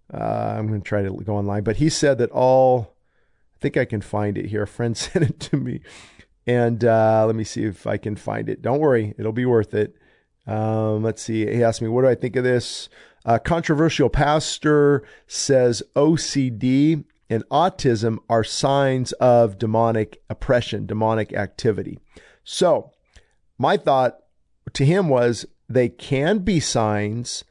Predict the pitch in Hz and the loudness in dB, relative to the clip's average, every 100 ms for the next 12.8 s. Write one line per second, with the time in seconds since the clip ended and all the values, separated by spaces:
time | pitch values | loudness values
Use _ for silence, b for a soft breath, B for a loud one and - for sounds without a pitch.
0 | _ _ 113 98 123 107 104 107 101 113 | _ _ -4 0 0 2 0 -4 -4 -2
1 | 107 - 123 104 120 - - 120 123 117 | -2 -2 -6 0 0 0 -4 -2 0 0
2 | 107 - 104 180 226 120 - - - 107 | -2 -2 2 2 0 -4 -8 -12 -6 -4
3 | 101 104 - 110 - 107 95 98 98 - | -4 -10 -6 -6 -6 -6 -6 -8 -10 -4
4 | 113 - - 113 135 123 165 - 110 - | -4 -4 -12 -6 -2 0 0 -2 -4 -2
5 | - 110 104 - B B 151 - 170 135 | -2 -6 -8 -12 B B 0 0 -4 -2
6 | - 147 - 123 - B B - 120 135 | 0 0 0 -4 -4 B B -2 -2 0
7 | - 131 120 131 127 b b - - 131 | 0 2 2 0 -2 b b -2 0 2
8 | 135 - 131 117 123 127 127 123 B B | 0 0 -2 0 4 4 4 2 B B
9 | - 107 107 - 127 147 135 127 135 131 | -2 2 2 2 0 2 2 0 -2 0
10 | 139 135 127 143 156 - 127 123 120 117 | 0 0 0 2 2 -2 0 2 2 -2
11 | 110 - 131 107 127 135 - 135 - - | -4 0 0 0 0 0 0 -4 -6 -18
12 | - 135 131 196 220 147 165 185 | -8 -2 0 2 2 2 0 -2